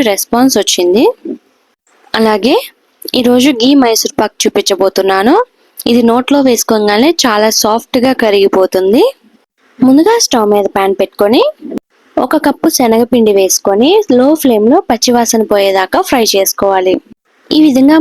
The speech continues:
ముందుగానే ఫ్రై చేసుకోవటం వల్ల మనకి పచ్చివాసన అనేది ఉండదు. ఒకవేళ ఫ్రై చేసుకోకుండా డైరెక్ట్గా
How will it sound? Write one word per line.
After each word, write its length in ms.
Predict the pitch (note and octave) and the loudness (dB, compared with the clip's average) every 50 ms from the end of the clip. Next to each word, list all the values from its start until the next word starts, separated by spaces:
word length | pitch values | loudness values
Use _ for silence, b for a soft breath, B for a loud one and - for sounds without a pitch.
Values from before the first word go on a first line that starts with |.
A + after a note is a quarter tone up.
| D#4 | 4
ముందుగానే 440 | C4 A#3+ A#3+ B3 B3 C4 B3+ C4 C4+ - A3+ | 4 2 2 0 0 0 0 -2 -2 -2 -2
ఫ్రై 140 | A#3 A3 - - | -2 -2 -2 -2
చేసుకోవటం 380 | A3 G#3 - - G#3 G3 G3 G3 G3+ | -2 -2 -2 -2 -2 -2 0 0 0
వల్ల 140 | A3 C4 E4 F4+ D#4+ | 0 2 2 4 4
మనకి 220 | C4+ B3 A3+ A3+ - - | 4 2 0 0 -2 -2
పచ్చివాసన 500 | G#3 - - A3+ A3+ A3+ A3 - - G#3 G3 G3 | -4 -2 -2 0 0 0 0 -2 -2 -2 0 0
అనేది 240 | G3 G3+ A3 B3 A3+ G#3 | 0 0 0 0 0 0
ఉండదు. 320 | G3+ G3 G3 F#3+ F#3 A3+ E4 B4+ - _ _ B B B B B B B - | 0 0 0 0 2 2 0 0 0 _ _ B B B B B B B -6
ఒకవేళ 340 | A#3 A3+ B3+ B3 B3+ C4 C#4 D4 B3+ | -2 0 0 0 2 2 2 0 0
ఫ్రై 140 | - A#3+ A3+ A#3 A3 - | 0 0 0 0 0 0
చేసుకోకుండా 520 | B3 A#3+ - - A#3 G#3+ - A#3 A3+ A#3 A#3 A3 | 0 -2 0 -2 -4 -2 -2 -2 -2 0 0 -2
డైరెక్ట్గా 420 | A3+ G3+ G3+ G3 F#3+ - - A3+ | -2 0 -2 -2 -2 -2 -2 -2